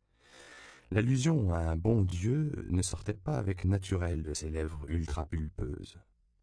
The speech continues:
Il écrivait, je crois, tu te rends compte ? Écrire en dormant », s'exclama Myriam. «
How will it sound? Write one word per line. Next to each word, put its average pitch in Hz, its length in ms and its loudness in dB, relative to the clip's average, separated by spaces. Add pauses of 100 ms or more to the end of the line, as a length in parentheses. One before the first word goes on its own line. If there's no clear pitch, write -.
(680)
Il 110 180 4
écrivait, 104 460 4
je 87 100 0
crois, 85 260 -2
tu - 120 -10
te - 60 -10
rends 95 160 2
compte ? 95 440 -6 (220)
Écrire 113 580 2
en 101 100 2
dormant », 92 640 0
s'exclama 80 580 -4
Myriam. « 73 500 -6